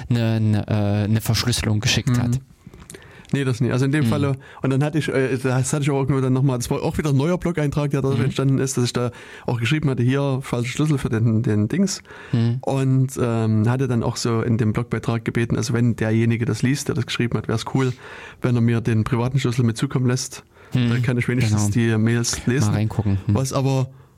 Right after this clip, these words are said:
Speaker 2: ich meine, gut, ich weiß nicht, ob das wirklich dazu geführt hat, aber, äh, kurze Zeit nach dem Blogbeitrag tauchte noch ein zweiter Schlüssel auf, der eng zweitausendachtzehn at Q P C. Also es gibt jetzt zwei B G B-Schlüssel, zwei verschiedene für
Speaker 1: Oh.
Speaker 2: eng zweitausendachtzehn.
Speaker 1: Ah.
Speaker 2: Und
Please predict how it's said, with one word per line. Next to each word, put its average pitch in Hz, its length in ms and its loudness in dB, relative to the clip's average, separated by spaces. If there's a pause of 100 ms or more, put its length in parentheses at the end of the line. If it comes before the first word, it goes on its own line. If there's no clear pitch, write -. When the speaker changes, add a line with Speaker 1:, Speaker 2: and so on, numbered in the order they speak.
(1300)
Speaker 2:
ich 123 120 2
meine, 117 160 2
gut, 127 180 -2
ich 120 80 -2
weiß 143 140 0
nicht, - 100 -4
ob 139 60 0
das - 140 -2
wirklich 170 160 -2
dazu 143 260 0
geführt 135 240 0
hat, 131 120 -2
aber, 117 200 0 (680)
äh, - 80 0
kurze - 320 -2
Zeit 123 220 0
nach 151 240 0
dem 151 160 0
Blogbeitrag 135 800 -2
tauchte 135 320 -2
noch 120 80 2
ein 117 80 2
zweiter 151 380 0
Schlüssel 170 340 0
auf, - 220 -4
der - 160 -2
eng 139 180 0
zweitausendachtzehn 139 1040 -2 (420)
at 147 160 -2
Q 160 120 -2
P 170 100 -2
C. - 100 -2
Also 135 120 0
es - 20 -8
gibt 156 160 -2
jetzt 131 180 0
zwei 151 300 0 (240)
B 139 100 0
G 135 140 -2
B-Schlüssel, 151 460 0
zwei 123 120 -2
verschiedene 175 520 0 (440)
für 147 220 -2
Speaker 1:
Oh. - 20 2
Speaker 2:
eng 131 260 2
zweitausendachtzehn. 151 840 2
Speaker 1:
Ah. 110 40 -2
Speaker 2:
Und 139 200 0